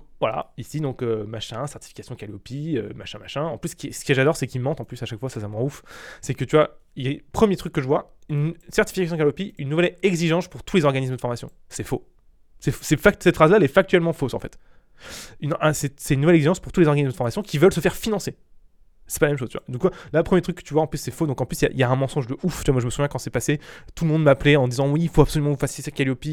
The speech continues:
c'est légal et tout. » C'est faux. Donc, t'as des mecs qui en ont rien à foutre. En plus, ils mentent comme des gros bâtards, tu vois, histoire de vraiment y aller à fond. Bref. Euh, et est-ce que on va avoir, euh...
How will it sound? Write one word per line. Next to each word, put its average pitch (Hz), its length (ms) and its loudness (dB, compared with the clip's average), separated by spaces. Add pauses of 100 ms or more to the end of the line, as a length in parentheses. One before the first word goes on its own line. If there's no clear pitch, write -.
c'est 135 140 -6
légal 131 240 0
et - 20 -4
tout. » 120 160 -10
C'est - 140 -8
faux. - 120 -12 (120)
Donc, 131 120 -4 (360)
t'as 160 140 10 (600)
des 185 140 2
mecs 233 140 4
qui 190 40 -4
en 185 80 0
ont 170 80 2
rien 196 120 2
à 180 40 2
foutre. 196 180 0
En 170 40 8
plus, 196 220 -2
ils 160 40 2
mentent 170 160 4
comme 202 140 0
des 190 60 4
gros 165 120 6
bâtards, 151 340 8
tu 135 100 0
vois, 110 180 2
histoire 131 200 0
de 110 100 -2
vraiment 131 220 0
y 131 40 0
aller 123 100 0
à 113 60 -2
fond. 147 140 -12 (1000)
Bref. - 840 -4 (140)
Euh, 131 520 4 (100)
et 190 540 6 (960)
est-ce - 220 0
que 196 280 0
on 156 120 -2
va 160 160 4
avoir, 175 680 0
euh... 123 960 -2